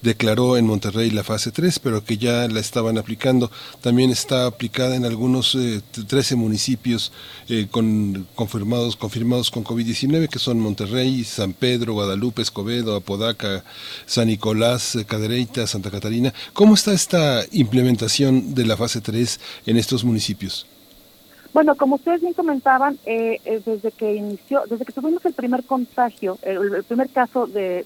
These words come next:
Speaker 2: de covid diecinueve confirmado en Nuevo León, esto fue el once de marzo, para ser precisos, eh, seis días después se implementó,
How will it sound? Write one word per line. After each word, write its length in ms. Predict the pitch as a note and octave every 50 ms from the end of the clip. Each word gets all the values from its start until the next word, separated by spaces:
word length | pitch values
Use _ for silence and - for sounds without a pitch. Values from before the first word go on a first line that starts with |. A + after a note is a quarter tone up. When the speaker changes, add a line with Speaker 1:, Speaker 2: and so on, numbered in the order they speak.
| - -
Speaker 2:
de 240 | F3 F3 F3 E3 -
covid 260 | - F#3 F3 A3 A3
diecinueve 460 | - A#3+ A3 - G#3+ G#3 G3+ F#3+ F#3+
confirmado 520 | - F#3 F3 E3+ G3 F#3+ G3+ G#3+ G#3+ A3+ A#3+
en 40 |
Nuevo 160 | A#3+ A#3 A3+ A3
León, 180 | G#3 G#3 A3 -
esto 240 | - - - A3+ -
fue 260 | - - G#3+ G#3 G#3
el 160 | G3+ G3+ G3 - - - - - - - -
once 280 | A3+ B3 C4+ - C4
de 120 | A#3+ G#3+ G3+
marzo, 360 | G3 F#3 E3+ - - G#3 A3+ - -
para 140 | E3 D3+
ser 160 | D3+ - F3+ E3+
precisos, 460 | - G#3 - B3 A3 - F#3 F3 - - - - - - - _ _ _ - -
eh, 160 | G#3 A3 - - -
seis 200 | C#4+ C#4 D4 B3+
días 160 | C#4+ C#4 C4
después 360 | C4 C#4 - - - B3 A#3 -
se 60 | C4
implementó, 680 | B3 - A#3 A3+ A3 G#3 G#3 G3+ - A#3 A3+ A3+ A3+